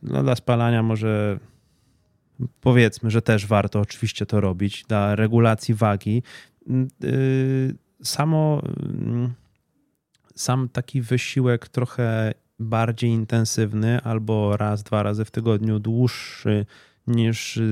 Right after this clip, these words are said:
ten, do którego jesteśmy przyzwyczajeni, może być jakimś bodźcem do regulacji wagi. Dla, dla wielu ludzi to jest już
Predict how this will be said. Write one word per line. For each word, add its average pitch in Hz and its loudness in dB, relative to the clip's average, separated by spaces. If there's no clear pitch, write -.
ten, 110 0
do 110 0
którego 110 -2
jesteśmy 110 -2
przyzwyczajeni, 107 -2
może 151 -2
być 113 -2
jakimś 107 0
bodźcem 101 -2
do 98 -4
regulacji 110 2
wagi. 98 -4
Dla, 139 -6
dla 147 2
wielu 147 2
ludzi 139 2
to 156 0
jest 160 2
już - -18